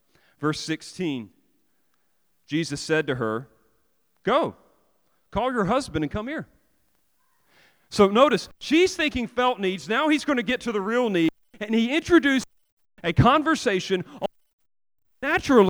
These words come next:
he invites her to bring her husband. Okay, so if she's saying, "All right, give me this water. I wanna drink this water." Okay, well, great. Go get your husband. Come back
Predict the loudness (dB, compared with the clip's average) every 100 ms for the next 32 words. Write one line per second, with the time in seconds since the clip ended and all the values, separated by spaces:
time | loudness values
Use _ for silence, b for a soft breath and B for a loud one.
0 | 2 2 4 6 4 4 0 -2 2 6
1 | 6 6 6 4 2 0 -4 -6 -6 -8
2 | -16 _ _ _ _ _ _ _ _ _
3 | _ _ b b -2 2 2 8 8 8
4 | 2 -2 2 0 4 4 4 2 2 0
5 | -2 2 4 4 2 2 0 -2 -4 -6
6 | -6 0 0 0 0 0 0 0 0 2
7 | 2 2 0 -2 -2 -4 -6 -6 -4 -6
8 | -8